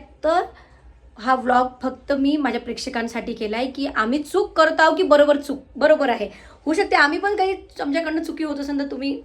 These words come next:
नक्की सांगा की आजचा जो आम्ही तो रस्ता आमचा बांधत आहे तो बरोबर आहे की चूक आहे. तर चला भेटू आपण पुढल्या व्लॉगमध्ये, ह्या गोष्टी चालतच राहतील. आज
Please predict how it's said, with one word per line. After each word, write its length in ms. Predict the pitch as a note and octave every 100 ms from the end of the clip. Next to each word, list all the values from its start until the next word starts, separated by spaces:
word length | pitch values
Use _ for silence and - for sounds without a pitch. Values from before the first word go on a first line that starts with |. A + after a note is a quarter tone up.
| -
नक्की 260 | A#3+ - C#4+
सांगा 260 | C#4+ C#4
की 120 | C#4 C#4
आजचा 300 | A3+ - C#4
जो 140 | C#4
आम्ही 220 | C4 C4
तो 80 | C#4
रस्ता 280 | A#3+ - C4
आमचा 300 | B3 B3 C4+
बांधत 380 | A#3+ G#3+ G#3+ B3+
आहे 80 | B3+
तो 60 | C#4
बरोबर 320 | A3 G#3+ G#3+
आहे 120 | G#3 G#3
की 200 | - C#4+
चूक 300 | D4 F4+ -
आहे. 100 | F#3 - - - - B3+
तर 60 |
चला 260 | A#3+ E4+ F4+ - -
भेटू 240 | D4 D#4+
आपण 260 | D4 D4+ C#4+
पुढल्या 260 | C4+ C4
व्लॉगमध्ये, 400 | B3+ B3 A#3+ B3+
ह्या 80 | A#3+
गोष्टी 220 | A#3 -
चालतच 380 | - A3 G#3+ A#3
राहतील. 360 | A3+ A3 A3 A3+
आज 300 | A#3 G#3